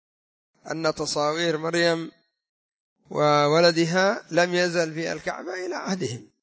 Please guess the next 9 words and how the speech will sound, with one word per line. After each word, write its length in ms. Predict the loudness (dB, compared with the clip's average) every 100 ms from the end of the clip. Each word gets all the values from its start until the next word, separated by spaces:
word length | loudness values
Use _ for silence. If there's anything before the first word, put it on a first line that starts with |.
| _ _ _
حتى 280 | -20 -14 -6
هدمها 380 | -4 -4 -4 -6
الحجاج 500 | -6 -8 -8 -12 -12 _ _ _ _ _ -6
أو 80 | -4
هدمها 400 | -2 -2 -4 -4
ابن 140 | -6
الزبير 420 | -10 -4 0 0
لإعادة 420 | 0 -2 -2 -2 -2
بنائها. 480 | -2 -4 -4 -10 -18